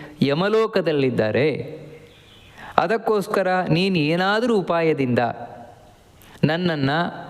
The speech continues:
ಸ್ವರ್ಗಲೋಕಕ್ಕೆ ಕಳಿಸು ಅಂತ ಹೋ-, ನೀವು ಹೋಗಿ ಹೇಳಿ ನನ್ನ ಮಗನಿಗೆ" ಅಂತ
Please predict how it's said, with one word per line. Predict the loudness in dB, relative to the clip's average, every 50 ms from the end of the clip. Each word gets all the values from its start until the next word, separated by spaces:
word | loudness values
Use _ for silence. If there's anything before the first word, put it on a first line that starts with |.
| -10 -4
ಸ್ವರ್ಗಲೋಕಕ್ಕೆ | -2 0 0 0 2 2 2 2 2 0 0 -2 -4 -2 -4 -2
ಕಳಿಸು | -2 0 0 0 -2 -2 0 0 0 2 2 0 -2 -4 -4 -4 -2
ಅಂತ | -2 0 0 0 0 0 -2 -4 -4 -8 -12 -14 -14 -14 -14 -16 -14 -2
ಹೋ-, | 0 0 2 2
ನೀವು | 2 2 2
ಹೋಗಿ | 2 2 2 2 2 2
ಹೇಳಿ | 2 2 0 0 0 0 0 2
ನನ್ನ | 2 2 2 2
ಮಗನಿಗೆ" | 2 2 2 2 2 2 2 2 2 2 2 2
ಅಂತ | 2 0 2 2 2